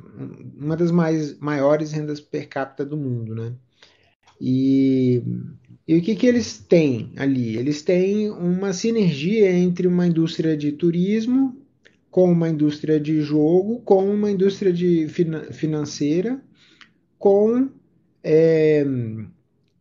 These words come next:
é, uma indústria tecnológica. E, e aí eles meio que com isso conseguem monetizar da melhor forma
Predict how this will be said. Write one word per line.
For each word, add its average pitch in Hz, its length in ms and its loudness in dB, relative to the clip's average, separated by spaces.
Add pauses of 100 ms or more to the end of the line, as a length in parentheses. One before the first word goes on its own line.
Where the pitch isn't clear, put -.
(420)
é, 131 960 -2
uma 165 200 2
indústria 180 340 4
tecnológica. 196 880 2 (1000)
E, 175 560 4
e 160 180 4
aí 190 200 10
eles 185 520 4
meio 180 240 4
que 180 220 -10
com 180 200 -4
isso 190 400 -4
conseguem 196 580 -2
monetizar 202 680 -2
da 180 80 0
melhor 170 340 0
forma 165 800 -2